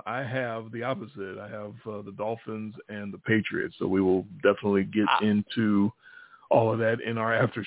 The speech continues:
Speaker 1: show, which I'm lucky to get back on the air before the after show
Speaker 2: I
Speaker 1: started,
Speaker 2: was
Speaker 1: or else
Speaker 2: sitting
Speaker 1: we wouldn't
Speaker 2: here
Speaker 1: have
Speaker 2: counting
Speaker 1: anything.
Speaker 2: it down with the, with the listeners. Like, if he doesn't, he's got two minutes, uh, thirty-seven seconds right now. Like, if he doesn't get back in this show, it's over.
Speaker 1: Mm-hmm. Nope, I, I've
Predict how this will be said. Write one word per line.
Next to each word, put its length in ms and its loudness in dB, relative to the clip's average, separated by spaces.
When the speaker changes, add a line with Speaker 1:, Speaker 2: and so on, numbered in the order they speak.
Speaker 1:
show, 200 -4
which 200 -8
I'm 140 -8
lucky 340 -6
to 140 -6
get 180 -6
back 180 -2
on 120 -6
the 60 -8
air 120 -2
before 280 0
the 100 2
after 140 -4
show 60 6
Speaker 2:
I 220 6
Speaker 1:
started, 180 -4
Speaker 2:
was 100 -4
Speaker 1:
or 40 -2
else 120 2
Speaker 2:
sitting 120 -6
Speaker 1:
we 60 0
wouldn't 160 2
Speaker 2:
here 120 4
Speaker 1:
have 100 2
Speaker 2:
counting 280 4
Speaker 1:
anything. 120 -10
Speaker 2:
it 40 -10
down 400 2
with 120 -12
the, 360 -6
with 120 -18
the 60 -16
listeners. 560 -2
Like, 160 -6
if 120 -8
he 100 -4
doesn't, 220 -6
he's 100 -12
got 200 2
two 100 -12
minutes, 340 -2
uh, 80 0
thirty-seven 680 -2
seconds 340 -8
right 160 -4
now. 120 -6
Like, 100 -4
if 80 -8
he 100 -4
doesn't 260 -8
get 180 -6
back 240 4
in 140 -8
this 200 -2
show, 180 0
it's 140 0
over. 340 -2
Speaker 1:
Mm-hmm. 420 2
Nope, 320 2
I, 280 6
I've 80 0